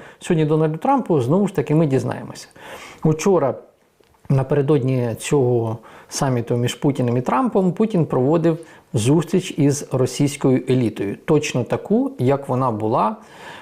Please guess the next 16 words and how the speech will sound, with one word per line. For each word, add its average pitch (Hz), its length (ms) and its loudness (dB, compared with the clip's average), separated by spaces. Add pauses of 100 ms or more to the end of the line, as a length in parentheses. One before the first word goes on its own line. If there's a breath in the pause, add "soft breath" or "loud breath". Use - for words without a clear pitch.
(220 loud breath)
у 143 260 4
лютому 127 420 0
місяці 156 440 0
двадцять 127 460 -2
другого 123 340 2
року 175 300 2
перед - 320 -2
початком 139 420 -2
широкомасштабного 120 800 -4
вторгнення. 110 600 -2
Це 131 120 0
саме 131 280 -2
та 120 200 -2
зустріч, 151 480 0
де 113 300 0
Наришкін 113 720 -2